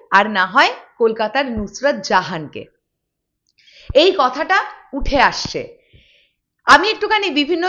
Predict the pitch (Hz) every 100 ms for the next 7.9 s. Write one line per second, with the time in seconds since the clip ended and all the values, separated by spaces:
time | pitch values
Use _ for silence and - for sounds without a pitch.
0 | 359 285 302 339 311 320 330 277 277 285
1 | 269 302 311 233 247 247 240 233 - 185
2 | 180 165 147 113 107 165 214 233 269 277
3 | 277 - 240 240 262 254 247 247 240 247
4 | 190 202 208 151 208 - _ _ _ _
5 | - 226 254 285 359 - 254 269 359 359
6 | 269 254 330 330 - 294 240 285 453 240
7 | 240 247 247 254 294 285 294 294